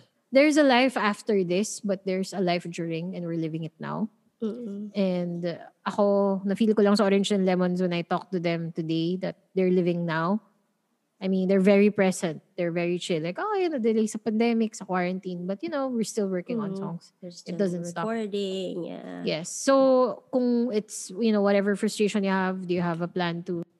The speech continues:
Speaker 1: tour the world? Do you have plans to whatever? Our health is the best asset we have. We have to keep alive so that you could still be do, be able to do it in two years. So,
Speaker 2: Just prepare kung, uh,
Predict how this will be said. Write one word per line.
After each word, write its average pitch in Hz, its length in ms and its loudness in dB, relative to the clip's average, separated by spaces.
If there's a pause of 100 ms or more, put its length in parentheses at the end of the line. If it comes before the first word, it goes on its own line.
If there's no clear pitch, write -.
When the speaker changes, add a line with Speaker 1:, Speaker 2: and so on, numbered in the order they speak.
Speaker 1:
tour 247 180 8
the 220 140 4
world? 226 480 6
Do 220 160 2 (180)
you 202 140 -2
have 185 320 -4
plans 185 480 -4
to - 20 -2
whatever? 190 640 0 (720)
Our 220 180 2
health 220 440 0
is 202 160 -6
the 214 100 0
best - 480 -2 (100)
asset 180 320 -2
we 190 140 0
have. 180 340 0 (140)
We 196 240 -2
have 180 160 -2
to 185 80 -8
keep 185 240 -4
alive 175 540 -2
so 196 180 -2
that 180 180 -2
you 240 140 4
could 269 340 4 (140)
still 220 160 4
be 202 240 4
do, 202 300 2 (320)
be 202 120 4
able 202 220 4
to 196 60 -4
do 185 180 2
it 175 100 0 (140)
in 175 160 -6
two 175 100 -2
years. 165 380 -4
So, - 20 -10 (540)
Speaker 2:
Just - 160 -10 (140)
prepare 302 580 0
kung, 220 160 -4
uh, 190 220 -6